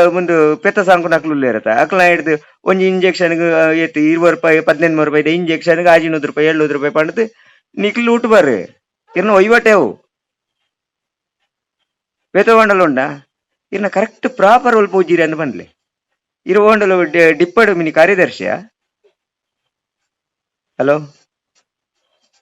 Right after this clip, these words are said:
హలో? కెబిగెంజి? హలో? ఇందే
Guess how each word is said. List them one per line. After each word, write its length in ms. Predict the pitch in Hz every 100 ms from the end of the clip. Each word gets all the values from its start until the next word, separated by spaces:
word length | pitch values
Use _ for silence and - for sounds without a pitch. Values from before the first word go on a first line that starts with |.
| _ _ _ _ _ _ 415 381 _ _ 233 349 349 392 _ _ _ _ _
హలో? 200 | 117 123 135 143 131 _ _ _ _ _ _ _ _ _ _ _ _ _ _ _ _ _ _ _ _ _ _ _ _
కెబిగెంజి? 520 | 202 208 180 101 85 90 90 _ _ _ _ _ _ _ _ _ _ _ _ _ _ _ -
హలో? 160 | 160 196 185 185 _ _ _ _ _ _ _ _ _ _ _ _
ఇందే 160 | 165